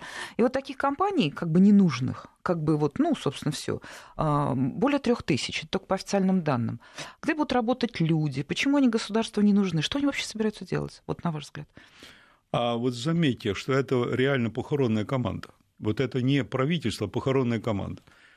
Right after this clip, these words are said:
Speaker 2: Продать, ликвидировать. А я спрашиваю, а что создать? Смотрю, точно, кое-что есть. Казино восстановить.
Speaker 1: Это
Speaker 2: Послушайте,
Speaker 1: есть, да.
Speaker 2: ребята, это не то. Вот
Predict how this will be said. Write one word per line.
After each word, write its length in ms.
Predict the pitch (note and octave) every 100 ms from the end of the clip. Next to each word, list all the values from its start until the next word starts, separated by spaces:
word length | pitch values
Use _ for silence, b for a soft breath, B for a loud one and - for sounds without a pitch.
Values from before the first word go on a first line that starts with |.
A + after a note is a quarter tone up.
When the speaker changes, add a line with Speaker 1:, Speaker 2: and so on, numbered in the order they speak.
| b
Speaker 2:
Продать, 640 | - E3 D#3 A#2 A2+ - - _ -
ликвидировать. 960 | B2+ D#3 E3 D3+ B2 B2 A2+ G#2+ A2+ - b b b
А 80 | B2
я 120 | C3+
спрашиваю, 320 | - B2+ B2
а 120 | C3 A#2+
что 260 | - F#3
создать? 640 | D#3 E3 C#3+ A2 F2 - - _ -
Смотрю, 420 | - A#2+ G3 G3
точно, 480 | A3 G#3+ - A#2 G2+
кое-что 460 | - E3 F#3 -
есть. 400 | F#3+ D3+ A#2 - -
Казино 440 | C3+ A#2 C3+ A2
восстановить. 680 | F#2 F#2+ - F#2+ F#2+ F2+ F2
Speaker 1:
Это 100 | -
Speaker 2:
Послушайте, 500 | E3+ D#3+ G3+ A#2 C3
Speaker 1:
есть, 40 | D#3
да. 60 |
Speaker 2:
ребята, 340 | D#3 A#2+ - - B B B
это 260 | D3+ C3+ D3+
не 160 | E3
то. 300 | E3+ B2 F#2+ - b b b
Вот 240 | C3+ C3+